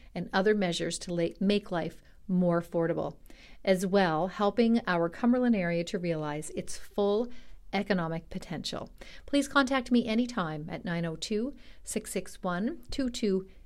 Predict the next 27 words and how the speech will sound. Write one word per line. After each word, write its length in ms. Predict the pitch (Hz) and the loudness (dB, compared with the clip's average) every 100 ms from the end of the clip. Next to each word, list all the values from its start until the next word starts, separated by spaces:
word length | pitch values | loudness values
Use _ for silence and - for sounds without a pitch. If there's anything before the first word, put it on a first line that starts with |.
| - - | -12 0
eight 220 | 185 185 | 2 4
eight. 300 | 180 240 - | 2 0 -2
My 160 | 185 170 | -4 0
email 340 | 190 190 180 | 2 2 2
address 460 | 175 175 196 269 - | 0 0 0 -2 -4
is 220 | - 175 | -4 -2
elizabeth 500 | 170 170 190 240 240 - - - | 0 0 2 0 -2 -16 -20 -6
period 320 | 285 294 285 | 0 2 0
smith 240 | - 302 320 | 0 -2 2
hyphen 360 | 254 240 247 | 2 4 4
mccrossin 580 | 247 240 190 156 156 160 - | 2 2 2 2 -4 -6 -4
at 140 | 185 | 0
novascotia 560 | 196 175 180 165 160 165 | 0 0 0 -2 -2 -2
dot 240 | 156 - | -2 -4
C 220 | - 180 | -2 -2
A. 240 | 151 165 - - - - - - - - - - | -2 -4 -10 -16 -20 -20 -20 -16 -14 -14 -14 -4
My 160 | 202 190 | 0 4
mission 320 | 196 233 262 | 4 4 2
continues 600 | 254 262 262 247 160 151 | 0 -2 2 0 0 -2
as 200 | - 180 | -2 -2
your 140 | 180 175 | 0 2
M 160 | 196 | 2
L 120 | 208 | 2
A 160 | 170 151 | 0 0
to 140 | 156 180 | -2 2
represent 540 | 180 175 185 185 196 | 2 4 4 2 0
you 460 | 185 196 202 160 | -2 2 4 2